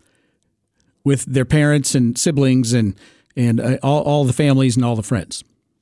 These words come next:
So what happens very frequently, actually, if you have an elderly parent at home,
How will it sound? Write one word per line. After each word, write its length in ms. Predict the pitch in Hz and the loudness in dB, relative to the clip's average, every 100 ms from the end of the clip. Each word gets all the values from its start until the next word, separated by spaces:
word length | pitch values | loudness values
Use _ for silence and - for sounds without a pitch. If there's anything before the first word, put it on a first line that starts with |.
| _ _ _ _ _ _ _ _ _ _ _ _ _ _ - _ - | _ _ _ _ _ _ _ _ _ _ _ _ _ _ -20 _ -8
So 240 | - 170 | -4 -2
what 260 | 160 285 311 | 0 -2 -4
happens 1040 | - 196 277 - 123 135 139 - - - _ _ _ _ _ _ _ _ _ _ _ _ _ _ 135 | -2 -2 0 0 0 0 -2 -6 -12 -20 _ _ _ _ _ _ _ _ _ _ _ _ _ _ -18
very 560 | 135 120 143 254 370 | -14 -4 -2 0 0
frequently, 580 | 254 180 240 233 135 123 | 0 -2 0 -2 0 0
actually, 420 | 107 - 131 127 | 0 -2 0 2
if 140 | 120 - | 2 0
you 80 | 131 | 0
have 300 | 180 294 247 | 0 0 0
an 120 | 160 | 0
elderly 520 | 139 196 226 220 226 | 0 0 0 0 0
parent 400 | - 147 131 - | 0 2 2 2
at 160 | 151 165 | 0 2
home, 320 | 131 151 | 2 2